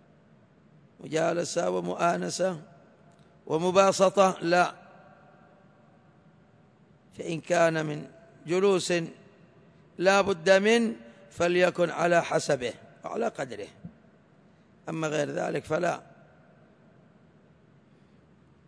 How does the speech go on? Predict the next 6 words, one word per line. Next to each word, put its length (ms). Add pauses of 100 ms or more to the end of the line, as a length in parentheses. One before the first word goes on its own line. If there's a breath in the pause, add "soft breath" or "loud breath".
(2250 soft breath)
"واجتنب 760
المحارم 920
كلها"، 840 (2500)
كل 260
المحارم 720 (340)
تجتنبها. 720